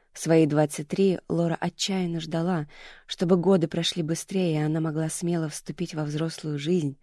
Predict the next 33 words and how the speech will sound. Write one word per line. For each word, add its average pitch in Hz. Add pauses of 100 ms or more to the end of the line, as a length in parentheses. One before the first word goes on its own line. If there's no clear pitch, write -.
(180)
самоутвердиться, 151
стать 175
кем-то. 143 (580)
Она 160
еще 160
не 170
испытывала 170
желания 160
сорвать 160
с -
себя 160 (100)
налипшие, 160 (280)
как -
кусок 190
мокрого 175
муслина 170
на 160
лицо, 160
годы. 156 (460)
Еще 196
не 208
знала, 196
что -
спина 190
может 156
однажды 151
заболеть, 143 (340)
когда 156
она 147
будет 139
подниматься 147
по 151
лестнице, 143